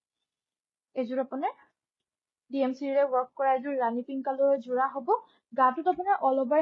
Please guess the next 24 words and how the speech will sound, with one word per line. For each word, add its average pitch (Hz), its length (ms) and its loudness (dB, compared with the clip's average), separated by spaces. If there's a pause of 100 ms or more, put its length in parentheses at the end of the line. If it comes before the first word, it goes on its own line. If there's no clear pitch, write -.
heavy 240 280 -4
ৱৰ্ক 247 280 -2 (140)
কৰিছে। 277 360 4 (240)
আঁচলৰ 277 400 2
ডিজাইনটো 240 460 -2
হ'ব 254 180 -6 (140)
এইটো। 349 200 2 (720)
এয়া 254 180 2
থাকিব 254 280 -2
আপোনাৰ 262 360 -4
আঁচলৰ 247 420 -4
ডিজাইনটো, 233 500 -4
এটা - 180 -4
ঘাই 240 380 -2
আছে 285 180 0
আৰু 349 300 4
গাটোত 226 380 -4
পুৰা 339 260 2
হেভিকে 233 380 -4
ৱৰ্ক 208 280 -6 (100)
কৰিছে। 214 340 -8 (680)
কাপোৰযোৰ 294 460 2
পচন্দ 330 280 4
হলে 381 140 4